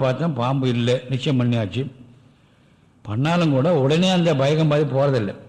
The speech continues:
கொஞ்சம் கொஞ்சமாக போதா பைய பைய போகுதுங்கிறான். அந்த பயம் திக்கு திக்கு கடிச்சிட்டே இருக்கு,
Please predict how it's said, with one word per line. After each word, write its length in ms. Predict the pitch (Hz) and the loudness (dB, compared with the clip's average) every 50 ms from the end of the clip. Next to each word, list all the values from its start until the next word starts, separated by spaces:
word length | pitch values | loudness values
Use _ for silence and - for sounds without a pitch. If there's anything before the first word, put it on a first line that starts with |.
| - - - - - - - - - - - - - | -20 -20 -20 -20 -20 -20 -20 -20 -20 -20 -20 -10 -6
கொஞ்சம் 200 | 135 139 151 156 | -4 -2 0 0
கொஞ்சமாக 260 | 156 156 156 156 147 113 | 2 2 2 2 0 0
போதா 180 | 117 113 135 139 120 | 0 -2 -2 -2 -2
பைய 120 | 127 123 123 123 | 0 0 0 0
பைய 120 | 120 120 120 107 | 0 -2 -2 -4
போகுதுங்கிறான். 480 | 104 104 104 98 107 92 87 220 - - - - - - - - - - _ _ _ | -6 -6 -8 -8 -10 -12 -14 -16 -16 -16 -18 -18 -18 -20 -20 -20 -20 -20 _ _ _
அந்த 120 | - 117 107 | -14 -10 -8
பயம் 140 | 120 135 127 | -6 -6 -6
திக்கு 140 | 131 131 147 | -6 -6 -8
திக்கு 140 | 147 131 | -8 -8
கடிச்சிட்டே 280 | 131 123 123 131 131 143 110 | -8 -8 -8 -10 -10 -10 -10
இருக்கு, 180 | 95 - - | -12 -12 -16